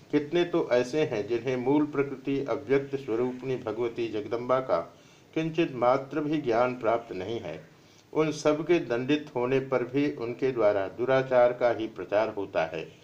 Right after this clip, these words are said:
बहुत से लंपट तो ऐसे हैं, जो अत्यंत दुराचारी होकर पर स्त्रियों के साथ कुत्सित व्यवहार करने के कारण अपने घृणित कर्म के प्रभाव से पुनः कुंभीपाक नरक में ही जाएंगे।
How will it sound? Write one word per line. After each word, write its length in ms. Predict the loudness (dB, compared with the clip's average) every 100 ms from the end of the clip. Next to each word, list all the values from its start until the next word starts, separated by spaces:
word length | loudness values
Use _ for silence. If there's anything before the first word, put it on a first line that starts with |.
| -20 -20 -4
बहुत 240 | 0 0 0
से 200 | 2 2
लंपट 460 | 4 0 0 -2
तो 260 | 0 0 0
ऐसे 260 | -2 -2 -2
हैं, 340 | -2 -4 -8 -16 -20 -4 2
जो 100 | 2
अत्यंत 460 | 2 0 0 0
दुराचारी 680 | -2 0 0 2 4 4 2
होकर 320 | 0 0 -2
पर 340 | -2 0 0 -2
स्त्रियों 340 | -4 -4 -2
के 200 | -2 -4
साथ 260 | -2 -4 -4 -6
कुत्सित 420 | -8 -4 -6 -6
व्यवहार 420 | -4 -2 2 2 0
करने 340 | -4 -4 -4
के 200 | -4 -6
कारण 400 | 0 0 0 -4 -10 -20 -20 _ -6
अपने 300 | -4 -2 -4
घृणित 420 | -2 0 0 0
कर्म 220 | 0 0 -2
के 180 | -4
प्रभाव 500 | -4 -4 0 4 4
से 240 | 2 -4 -6 -14 -20 -6
पुनः 220 | 0 0 0
कुंभीपाक 800 | -2 -4 0 0 2 0 0 -4
नरक 280 | -4 -4 -4
में 200 | -4 -4
ही 80 | -2
जाएंगे। 520 | 0 -2 -4 -8